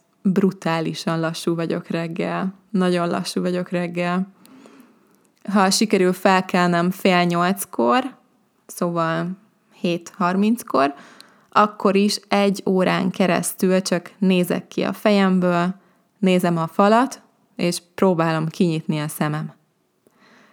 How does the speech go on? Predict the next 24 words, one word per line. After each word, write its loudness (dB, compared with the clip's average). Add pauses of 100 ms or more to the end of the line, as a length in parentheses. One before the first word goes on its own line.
(600)
Azért 2
is 0
nem 2
tartok 0
órát 2
kora 2
reggel, 2
mert -2 (600)
én 4
nem 4
kívánom 0
egyik 0
diáknak 0
sem -2
azt -4
a -2
traumát, 0
hogy -2
a -2
fejemet -2
kelljen -2
néznie -2
reggel -2
nyolckor. -2